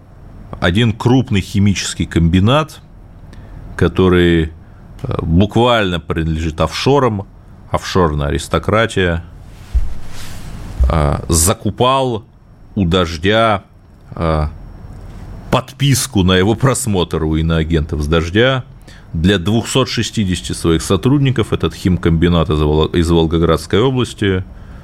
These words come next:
за четыре года потратил два миллиона триста двадцать тысяч рублей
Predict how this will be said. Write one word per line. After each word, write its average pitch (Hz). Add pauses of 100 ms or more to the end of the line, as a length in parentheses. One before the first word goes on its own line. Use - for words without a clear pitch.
(500)
за 85
четыре 85
года 104
потратил 85 (400)
два 90
миллиона 90
триста 82
двадцать 85
тысяч -
рублей 76